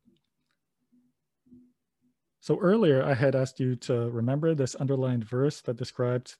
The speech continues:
the founder of the Pakmajru lineage, Dorje Gyalpo, as an enlightened being. And then we can compare this to the phrases that occurred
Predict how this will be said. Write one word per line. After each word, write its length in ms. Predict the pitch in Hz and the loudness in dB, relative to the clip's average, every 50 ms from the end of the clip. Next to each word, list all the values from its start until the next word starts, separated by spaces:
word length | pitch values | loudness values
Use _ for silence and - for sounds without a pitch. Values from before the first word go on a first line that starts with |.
| _ | _
the 260 | - 120 117 117 117 117 | -6 -4 -2 -2 -4 -4
founder 560 | - - 147 147 156 175 180 160 143 123 120 | -2 0 0 2 2 2 2 2 2 0 0
of 80 | 110 | -2
the 80 | - 113 | -6 -4
Pakmajru 440 | - 131 117 - 135 123 113 120 117 113 | -4 -4 -2 -2 -4 -4 -2 -2 -2 -2
lineage, 420 | 120 123 123 120 120 117 - - | -2 -2 -2 -2 -2 -4 -6 -6
Dorje 320 | - 123 120 117 - 113 | -6 -4 -4 -4 -6 -6
Gyalpo, 560 | 107 - 117 120 131 - 151 143 143 151 147 - _ _ - _ _ _ _ _ _ _ _ - | -6 -4 -4 -4 -4 0 0 2 2 0 -2 -6 _ _ -20 _ _ _ _ _ _ _ _ -6
as 260 | 117 117 117 117 - | -4 -4 -4 -4 -4
an 140 | - 131 120 | -4 -2 -2
enlightened 440 | 113 110 113 123 127 - 135 120 107 | -2 -2 -2 -2 -2 -2 -2 -2 -2
being. 380 | - 117 127 143 160 175 185 - _ _ _ _ _ _ _ _ _ _ _ _ _ _ _ _ _ _ _ _ _ _ _ _ _ _ _ | 0 0 0 0 -2 -4 -6 -8 _ _ _ _ _ _ _ _ _ _ _ _ _ _ _ _ _ _ _ _ _ _ _ _ _ _ _
And 120 | - 127 | -4 -2
then 80 | 131 123 | 0 0
we 80 | 131 131 | -2 -2
can 160 | - 147 135 | -2 -4 -4
compare 360 | - 143 - - 202 226 240 | -4 -6 -4 -2 -2 0 0
this 140 | 175 143 131 | 0 0 -2
to 140 | - - 123 | -2 -4 -8
the 80 | 127 | -6
phrases 480 | - - 135 135 127 120 131 127 117 - | -4 0 0 0 0 0 -2 -4 -4 -4
that 160 | - 127 120 | -2 -2 -2
occurred 500 | 120 - - - 131 127 127 127 127 123 | -4 -4 -2 -2 0 0 0 0 -2 -4